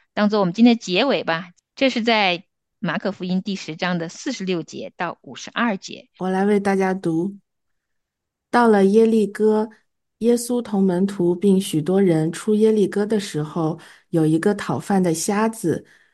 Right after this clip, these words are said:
Speaker 2: 是底买的儿子巴底买，坐在路旁。他听见是拿撒勒的耶稣，就喊着说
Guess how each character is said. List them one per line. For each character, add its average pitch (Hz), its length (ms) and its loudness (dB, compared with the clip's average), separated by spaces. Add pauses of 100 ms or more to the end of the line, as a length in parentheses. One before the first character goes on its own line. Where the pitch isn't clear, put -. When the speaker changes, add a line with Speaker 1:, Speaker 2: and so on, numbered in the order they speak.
(160)
Speaker 2:
是 - 260 2
底 196 240 4
买 208 200 4
的 139 160 -4
儿 147 300 -2
子 160 300 0 (140)
巴 202 200 0
底 175 220 2
买， 160 340 -2 (200)
坐 180 160 -2
在 175 180 -2
路 190 220 4
旁。 151 480 -6 (720)
他 226 240 -2
听 240 580 0
见 220 460 2
是 202 300 0
拿 170 220 -2
撒 214 220 -2
勒 214 160 4
的 180 140 0
耶 190 200 2
稣， 233 400 -2 (340)
就 226 140 2
喊 185 260 -4
着 165 140 -2
说 190 340 2